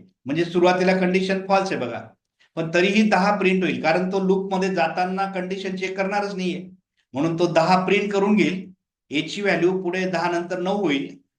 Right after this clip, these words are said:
पण नऊ जेव्हा चेक करेल तो एकापेक्षा लहान आहे का तर नसेल आणि बाहेर निघून जाईल, पण कमीत कमी एकदा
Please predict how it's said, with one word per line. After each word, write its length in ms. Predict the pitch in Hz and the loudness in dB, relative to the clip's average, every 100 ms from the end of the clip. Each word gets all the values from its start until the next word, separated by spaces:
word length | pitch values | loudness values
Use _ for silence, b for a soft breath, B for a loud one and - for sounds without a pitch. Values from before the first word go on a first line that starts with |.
| _ | _
पण 140 | 135 143 | -10 -6
नऊ 220 | 180 214 | -2 -2
जेव्हा 420 | 202 196 190 190 190 - - | -2 -2 -2 -2 -4 -12 -6
चेक 220 | 190 185 | -4 -2
करेल 260 | 185 175 160 | 0 0 0
तो 260 | 151 175 151 | -6 -6 -10
एकापेक्षा 460 | 143 170 175 - | -4 -4 -4 -4
लहान 280 | 160 160 170 | -4 0 0
आहे 140 | 147 - | 0 -2
का 100 | 135 | -4
तर 100 | 147 | -4
नसेल 360 | 156 185 185 135 | -4 0 0 0
आणि 140 | 139 | -2
बाहेर 240 | 151 156 127 | -2 -4 -4
निघून 240 | 120 113 | -6 -10
जाईल, 260 | 110 107 107 _ _ 190 | -10 -10 -14 _ _ 2
पण 240 | 190 139 - - _ | 4 2 -4 -16 _
कमीत 300 | 160 196 190 | -4 -4 -2
कमी 300 | 190 196 214 175 | -2 0 0 0
एकदा 260 | 160 185 | 0 0